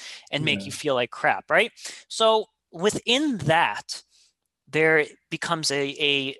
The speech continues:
Speaker 1: a insecurity within you. It grows because
Speaker 2: Mm.
Speaker 1: no one, no child, no, no eight-year-old instinctually knows that there's something wrong with Kmart p-, jeans or whatever, right? They just, they just accept that this is a pair of jeans, right? Like, they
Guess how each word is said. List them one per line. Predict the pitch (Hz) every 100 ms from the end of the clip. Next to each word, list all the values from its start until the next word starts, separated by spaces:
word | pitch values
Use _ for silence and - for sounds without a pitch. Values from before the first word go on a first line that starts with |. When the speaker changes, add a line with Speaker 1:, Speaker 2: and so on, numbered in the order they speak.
| -
Speaker 1:
a | 143
insecurity | 139 170 170 - - - 175 135 120
within | 117 120 139 117
you. | 98
It | 117
grows | 151 175 101 98 -
because | 165 - 220 -
Speaker 2:
Mm. | 226 214 -
Speaker 1:
no | 175 247
one, | 403 427 190
no | 208 330
child, | - - 208 165 117
no, | 147 170
no | 170 208 220
eight-year-old | 175 180 165 147 131 127
instinctually | 135 135 - 214 202 - 160 139
knows | 135 123 113
that | 123
there's | 135 131
something | 139 131 127
wrong | 123 117 113
with | 117
Kmart | - 131 123 117 117 113 _ -
p-, | 156
jeans | 143 139 123 113
or | 110
whatever, | 110 98 104
right? | 131
They | 143
just, | 151 - - - - -
they | 165
just | 208
accept | - - 220 -
that | 147
this | 156
is | 160
a | -
pair | - 139
of | 143
jeans, | 170 190 87 92
right? | 127 139 147
Like, | 135
they | 147